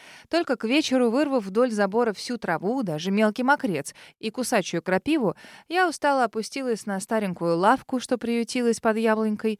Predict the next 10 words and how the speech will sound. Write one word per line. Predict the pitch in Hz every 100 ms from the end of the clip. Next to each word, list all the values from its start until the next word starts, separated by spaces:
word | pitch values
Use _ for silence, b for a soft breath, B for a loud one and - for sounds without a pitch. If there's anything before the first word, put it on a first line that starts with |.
| -
и, | -
подставив | 277 - 277 254 214
лицо | 220 220 - 240
последним | 202 - 226 202 196
лучам | 190 220 208
заходящего | 185 170 185 196 - 175
солнца, | 170 262 294 254
произнесла: | - 190 175 180 175 240 262 b b b b _ _ _ -
«Хорошо | 320 320 349 330
здесь | 214 190 -